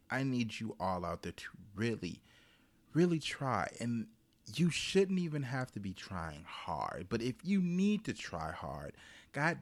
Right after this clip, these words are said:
damn it, try hard. Be a decent fucking human being. I do not know what is wrong with people doing gutter snipe, trash box ass things.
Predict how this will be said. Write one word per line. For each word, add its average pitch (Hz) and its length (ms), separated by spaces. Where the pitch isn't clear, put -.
damn 143 260
it, - 100
try 101 400
hard. 82 560
Be 196 480
a 87 200
decent 110 460
fucking 69 360
human 73 280
being. 71 200
I 87 80
do 85 140
not 80 360
know 107 200
what 101 180
is 87 260
wrong 90 380
with 113 220
people 135 500
doing 85 460
gutter 120 440
snipe, 120 720
trash 104 1040
box 113 480
ass 117 480
things. 80 540